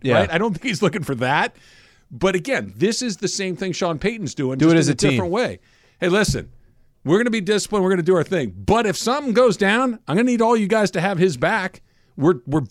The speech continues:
Speaker 2: building something here. We're building culture. We're trying to find, we are, were the worst football team in Division One. There were
Speaker 1: Mm-hmm.
Speaker 2: however many there are, a hundred thirty or so. They were a hundred thirtieth. <laughs> They were the worst program in the country,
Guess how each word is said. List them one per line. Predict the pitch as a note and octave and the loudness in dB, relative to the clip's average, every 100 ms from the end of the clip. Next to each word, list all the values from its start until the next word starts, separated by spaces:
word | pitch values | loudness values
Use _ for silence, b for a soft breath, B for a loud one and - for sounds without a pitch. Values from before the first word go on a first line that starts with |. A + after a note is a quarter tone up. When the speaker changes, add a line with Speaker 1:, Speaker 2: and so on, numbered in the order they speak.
| - | 2
Speaker 2:
building | G3 A3+ A3 | 4 4 0
something | E3 D#3+ B2 B2 G#2 | -4 -6 -6 -6 -8
here. | G#2+ G2+ | -6 -6
We're | A2+ | -8
building | G2+ D3 G3 A3 | -4 -2 -2 -2
culture. | - - A3+ - F#2+ E2 - B B | -6 -4 -4 -4 -8 -8 -16 B B
We're | C#3+ | -4
trying | C#3 - F3+ G#3+ | -2 -2 -2 -2
to | |
find, | - F#3 b b | -4 -6 b b
we | A#2 F3 | -4 0
are, | G3 E3+ E3 F3+ _ - | 2 2 0 -4 _ -4
were | C3 C#3+ C#3+ - _ _ _ _ - | 0 0 -2 -6 _ _ _ _ -6
the | A#2+ | 0
worst | C3+ G#2+ A#2 F3+ G3 - - | 0 0 0 2 0 -2 -4
football | G3 G3+ E3+ D3 | 0 0 0 -2
team | D#3 C#3+ | -2 -4
in | C#3+ | -2
Division | C#3 D3+ C3+ | -2 -2 -2
One. | E3 A2 | -2 -2
There | B2 | -2
were | D3 | -2
Speaker 1:
Mm-hmm. | C3 | 2
Speaker 2:
however | C3+ G3+ G#3 | 2 2 2
many | F#3 | 0
there | E3 B2+ | 0 0
are, | |
a | A2+ | 0
hundred | F#3+ E3 | -2 -2
thirty | - F3 F#3+ | 0 0 2
or | F#3 | 0
so. | - F#3+ G#3 - | 0 0 0 -4
They | - | -2
were | F3 G3+ | -2 0
a | |
hundred | D3+ G#3 C#3+ | 0 -2 -4
thirtieth. | - F#3 D3 D#2+ | -2 0 0 -2
<laughs> | C3+ | -6
They | B3 | -6
were | |
the | G3 | -6
worst | C3+ G#2 G2 C#3+ G3+ - - b b - | -8 -10 -4 0 0 -2 -12 b b -2
program | F#3 G3 E3 D3+ C#3 - | 4 4 4 0 -2 -2
in | C#3 | -4
the | B2+ | -4
country, | - G#3 F#3+ A2+ G2+ | -4 -2 -2 -4 -4